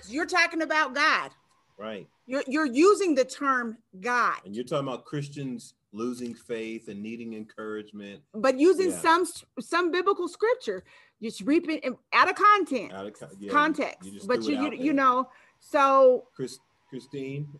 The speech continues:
Speaker 1: Yeah.
Speaker 2: Chris-, yeah,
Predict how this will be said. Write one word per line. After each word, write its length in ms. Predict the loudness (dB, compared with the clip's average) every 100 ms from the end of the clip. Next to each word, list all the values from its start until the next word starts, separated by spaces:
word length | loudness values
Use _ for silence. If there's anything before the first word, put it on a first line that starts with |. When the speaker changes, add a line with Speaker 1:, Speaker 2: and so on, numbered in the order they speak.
| _ -20 _ -14 -6
Speaker 1:
Yeah. 180 | -6 -6 -14 _ _ _ _ _ _ _ _ _ _ _ _ _ _ _ _ _ _ _ _ _ _ _ _ _ _ _ _ _ _ _ _ _ _ _ _ _
Speaker 2:
Chris-, 280 | -20 -20 _
yeah, 180 | _ -20